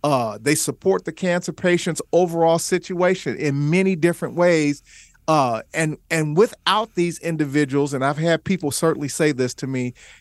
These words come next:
that I don't know what I would have done. I don't know where, where I would be if I did not have my caregiver who was there to kinda help me hold it together when I was struggling, uh, when I was in despair, when I was angry, when I was fearful.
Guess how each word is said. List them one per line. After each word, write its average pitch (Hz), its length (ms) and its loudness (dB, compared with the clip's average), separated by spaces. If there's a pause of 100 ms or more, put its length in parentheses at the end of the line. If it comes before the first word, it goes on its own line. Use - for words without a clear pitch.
that 135 140 2
I 156 80 2
don't 214 160 2
know 170 120 4
what 160 260 2
I 185 80 2
would 135 220 -2
have 110 160 -8
done. 110 400 -6
I 135 100 0
don't 165 160 -2
know 160 180 4
where, 156 340 4
where 165 260 2
I 170 100 2
would 135 260 0
be 180 220 2
if 139 120 -4
I 120 120 -6
did 143 220 -2
not 156 180 -4
have 151 180 -4
my 131 200 -4
caregiver 123 640 -4 (460)
who 196 100 4
was 139 220 2
there 156 140 4
to 139 60 0
kinda 147 280 -2
help 170 240 2
me 156 100 -6
hold 160 340 2
it 147 100 -2
together 131 420 -2
when 127 160 -4
I 131 100 0
was 117 160 -4
struggling, 170 580 0 (400)
uh, 123 260 -2
when 135 200 -2
I 131 100 2
was 127 200 -2
in 123 220 -2
despair, 170 720 0
when 135 200 -4
I 117 80 -4
was 113 240 -6
angry, 165 540 0 (100)
when 131 160 0
I 117 80 0
was 110 320 -6
fearful. 180 640 0